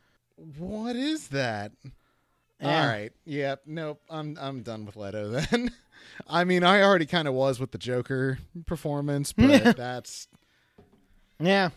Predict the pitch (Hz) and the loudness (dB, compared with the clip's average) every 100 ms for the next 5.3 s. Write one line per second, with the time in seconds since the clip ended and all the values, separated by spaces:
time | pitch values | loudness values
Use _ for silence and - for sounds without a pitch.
0 | _ - 123 127 117 101 92 80 - - | _ -14 -8 -6 -6 -6 -8 -10 -12 -12
1 | - - _ - - 143 139 127 143 127 | -14 -20 _ -18 -8 -4 -4 -2 -2 -2
2 | 107 95 92 - - - - - - 240 | -4 -10 -16 -8 -4 -4 -6 -4 0 0
3 | - 269 - 294 - 269 294 311 220 208 | 0 -10 -10 -12 -10 2 8 10 12 10
4 | 185 226 185 214 202 170 160 147 - 147 | 8 8 8 6 4 6 6 4 4 4
5 | 139 131 120 | 6 4 2